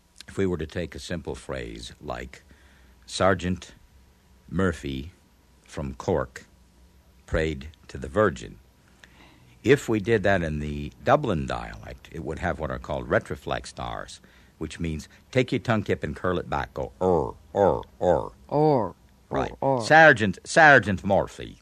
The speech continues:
Speaker 2: Sergeant Murphy.
Speaker 1: Murphy from Cork.
Speaker 2: <laughs>
Speaker 1: Pray to the Virgin.
Speaker 2: Sergeant Murphy from Cork.
Speaker 1: Cork. Pray to the Virgin.
Speaker 2: Pray to the Virgin.
Speaker 1: That's it. That's it.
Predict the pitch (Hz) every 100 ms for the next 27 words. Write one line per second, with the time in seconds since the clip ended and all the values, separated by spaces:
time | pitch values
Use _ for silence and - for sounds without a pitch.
0 | _ - - 175 160 143 127 131 135 117
1 | 90 92 71 57 64 64 73 - 73 62
2 | 53 - - - - 254 - 233 - 185
3 | - - 160 120 95 90 87 82 57 -
4 | 52 - _ - - 214 208 196 175 170
5 | 143 147 131 - 131 - 120 - 127 98
6 | 101 64 52 52 - - - 131 73 -
7 | 69 65 60 53 50 53 - 190 180 156
8 | 139 135 127 131 98 101 - 85 135 -
9 | 117 120 - 58 - 135 - 73 60 -
10 | -